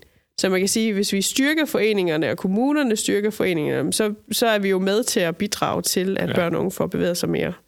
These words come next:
Speaker 2: Ja, det er med, det er med, med at skabe nogle muligheder for dem for at være aktive, ikke? Og
Speaker 1: Ja.
Speaker 2: skabe nogle tilbud også for dem, der ikke lige er til boldspil eller til gymnastik, ikke?
Speaker 1: Ja, og der, og jeg synes faktisk, jeg, altså, jeg blev sådan helt opløftet af at,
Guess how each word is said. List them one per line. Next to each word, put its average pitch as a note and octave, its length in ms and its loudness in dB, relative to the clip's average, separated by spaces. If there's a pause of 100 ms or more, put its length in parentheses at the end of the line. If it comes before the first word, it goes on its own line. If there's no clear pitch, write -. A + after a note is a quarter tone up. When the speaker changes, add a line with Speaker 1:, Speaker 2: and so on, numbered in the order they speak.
(280)
Speaker 2:
Ja, G2 40 -4
det A2+ 100 -2
er A2 40 0
med, B2 200 2
det A#2+ 160 0
er C3 40 2
med, C#3 180 2
med D3+ 120 2
at A#2+ 60 2
skabe D3+ 300 0
nogle A#2+ 180 2
muligheder C#3+ 400 2
for A#2 160 2
dem A#2+ 140 -2
for C3+ 200 0
at F#2+ 60 0
være E2 140 2
aktive, - 420 -4 (100)
ikke? F3+ 120 -2
Og F#3+ 40 2
Speaker 1:
Ja. F3+ 60 2
Speaker 2:
skabe - 200 2
nogle A2 120 0
tilbud B2 440 0
også G#2+ 280 -2
for A2+ 80 2
dem, A2+ 120 2
der A2 80 2
ikke D#3+ 140 0
lige B2 160 2
er F2+ 40 0
til - 120 -4
boldspil F2+ 640 -2
eller D2+ 180 -2
til - 140 -8
gymnastik, E2 560 -4
ikke? C3 140 -4 (300)
Speaker 1:
Ja, F#3+ 260 -2
og G3+ 120 2
der, A3 80 2 (180)
og F#3+ 100 0
jeg F3 140 0
synes C#4 240 0
faktisk, G#3 260 2
jeg, G3+ 120 -2 (120)
altså, G3+ 160 2
jeg A#3+ 80 0
blev A#3+ 140 2
sådan A3+ 180 0
helt B3 240 0
opløftet G3+ 580 -2
af D3+ 500 0
at, F3+ 280 -2